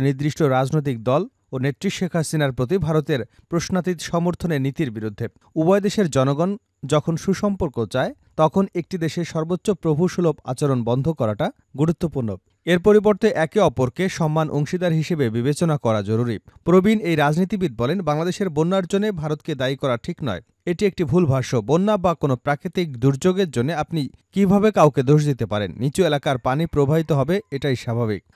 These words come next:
আমরা যে সমস্যা মোকাবেলা করছি সেটি হচ্ছে ভারত থেকে পানি কম ছাড়া, কিন্তু বর্ষাকালে যদি পানি না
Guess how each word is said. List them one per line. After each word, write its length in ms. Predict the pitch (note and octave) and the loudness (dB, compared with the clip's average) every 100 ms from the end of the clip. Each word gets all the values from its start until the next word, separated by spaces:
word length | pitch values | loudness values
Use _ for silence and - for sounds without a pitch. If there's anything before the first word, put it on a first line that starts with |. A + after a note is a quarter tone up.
| - C#3+ | -4 0
আমরা 180 | D#3+ F3 | 2 2
যে 60 | F#3+ - | 2 0
সমস্যা 300 | E3 E3 E3 | -2 0 0
মোকাবেলা 340 | D3 F3 E3+ D3+ B2 | 0 0 2 0 0
করছি 220 | B2 G3+ - _ - | -2 -2 -4 _ -2
সেটি 220 | F3 F3 F3+ | 2 4 4
হচ্ছে 180 | G3 G3+ D3+ | 4 2 2
ভারত 200 | D3+ E3 F3+ | 0 0 -4
থেকে 180 | - D#3 D3+ | -2 -2 0
পানি 160 | C3+ B2 | 0 2
কম 120 | C3+ D3 | 0 0
ছাড়া, 180 | F3 G3+ - _ - | 0 -2 -4 _ -4
কিন্তু 180 | E3 D3+ B2+ | 2 4 6
বর্ষাকালে 420 | C#3+ - - G3 F3 | 4 2 -2 0 0
যদি 140 | D3+ - | 0 2
পানি 200 | D3 D#3+ | 2 2
না 60 | C#3 | 0